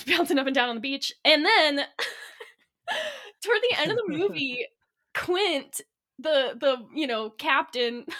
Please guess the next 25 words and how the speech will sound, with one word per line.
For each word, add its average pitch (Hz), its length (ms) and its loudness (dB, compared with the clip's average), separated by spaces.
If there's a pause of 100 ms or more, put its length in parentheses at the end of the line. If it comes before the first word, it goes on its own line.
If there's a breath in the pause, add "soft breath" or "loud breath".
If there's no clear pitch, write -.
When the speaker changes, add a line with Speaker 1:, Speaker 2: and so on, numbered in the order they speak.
(100)
Speaker 1:
<laughs> 254 100 -10
Speaker 2:
Yeah. 139 220 -12
Speaker 1:
shark 240 300 -6
hunting 240 340 -6
captain, 185 540 -8
the 202 100 -10
weird 240 440 -6
<laughs> - 60 -16
guy, - 600 -8 (580 loud breath)
Speaker 2:
Yeah, 147 180 -12
Speaker 1:
he 359 260 -2
Speaker 2:
the 415 60 -2
one 415 100 0
who 269 60 -8
Speaker 1:
keeps - 60 -2
Speaker 2:
dies. 233 140 -12
Speaker 1:
calling 339 320 -2
the 302 80 -2
shark 285 400 -2
a 220 80 -2
porker, 302 760 -8 (300 loud breath)
<laughs> - 260 -20
which 392 180 -2
is, - 320 -4
Speaker 2:
Uh, 320 280 4